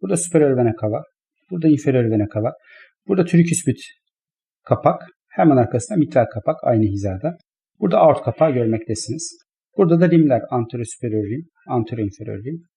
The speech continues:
Burası anterior rim. Burası posterior rim, posterior superior, posterior inferior. Burası inferior rim,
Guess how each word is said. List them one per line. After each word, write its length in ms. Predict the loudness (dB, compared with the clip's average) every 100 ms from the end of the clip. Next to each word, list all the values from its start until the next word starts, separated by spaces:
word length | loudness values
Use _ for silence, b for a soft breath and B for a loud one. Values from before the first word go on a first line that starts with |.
| -6
Burası 260 | -4 0
anterior 420 | 0 -2 -6 -8 -6
rim. 160 | -10 -10 _ _ _ _ _ _
Burası 280 | 0 0 0
posterior 500 | 0 0 2 2 2
rim, 140 | -2 -6 _ _
posterior 320 | -4 -2 -2 -2
superior, 420 | -4 -4 -4 -4
posterior 340 | -6 -6 -6
inferior. 360 | -6 -8 -10 -12 _ _ _ _ _ -2
Burası 260 | -2 2
inferior 440 | 0 2 2 2 2
rim, 160 | -4